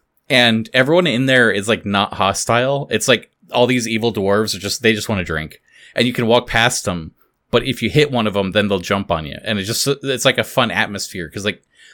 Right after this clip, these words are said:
you and your friends can go there and accidentally trigger a bar fight, you know?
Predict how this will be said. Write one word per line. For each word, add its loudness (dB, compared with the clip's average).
you -2
and 0
your 0
friends 2
can -2
go 2
there 0
and 0
accidentally 0
trigger -2
a -2
bar 0
fight, -10
you 2
know? -2